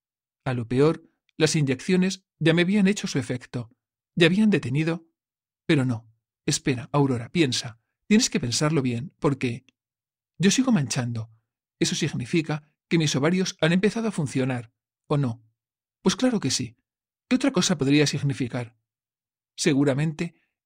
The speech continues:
este es el precio que tengo que pagar para... Ya lo dijo Germán el otro día, que lo que me está pasando nunca había pasado antes,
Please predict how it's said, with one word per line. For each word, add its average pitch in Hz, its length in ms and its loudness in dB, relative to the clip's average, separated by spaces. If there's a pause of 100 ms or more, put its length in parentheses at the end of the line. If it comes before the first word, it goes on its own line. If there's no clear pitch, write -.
este 254 180 0
es - 80 -2
el 170 100 0
precio 156 280 0
que 131 100 -4
tengo 151 220 0
que 160 100 -2
pagar 160 340 0
para... 127 380 -2 (720)
Ya 175 140 4
lo 202 80 4
dijo 220 240 -4
Germán 151 320 0
el 139 120 2
otro 143 220 0
día, 123 300 -4 (440)
que 180 120 4
lo 160 80 4
que 139 80 0
me 123 80 -2
está 151 180 -2
pasando 156 500 -2 (280)
nunca 175 220 2
había 220 200 -2
pasado 143 400 2
antes, 123 480 -6